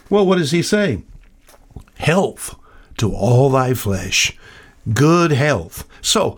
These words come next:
I want to fill myself with the Word of God. I don't want to challenge you to do so. Attend unto the words of God.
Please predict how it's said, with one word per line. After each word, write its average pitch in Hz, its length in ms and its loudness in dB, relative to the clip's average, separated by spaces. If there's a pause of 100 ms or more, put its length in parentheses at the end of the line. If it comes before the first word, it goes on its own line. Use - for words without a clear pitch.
(140)
I 160 80 2
want 160 160 0
to - 40 -8
fill 156 160 0
myself 117 600 0
with 107 100 -4
the 113 60 2
Word 123 200 4
of 107 120 -2
God. 107 200 0
I 117 40 -2
don't 196 160 0
want 165 120 -2
to - 60 -4
challenge 160 380 0
you 151 80 2
to 104 120 0
do 95 200 2
so. 85 480 -4 (320)
Attend 202 380 0
unto 165 220 0
the 170 120 2
words 165 320 2
of 123 200 0
God. 87 340 -4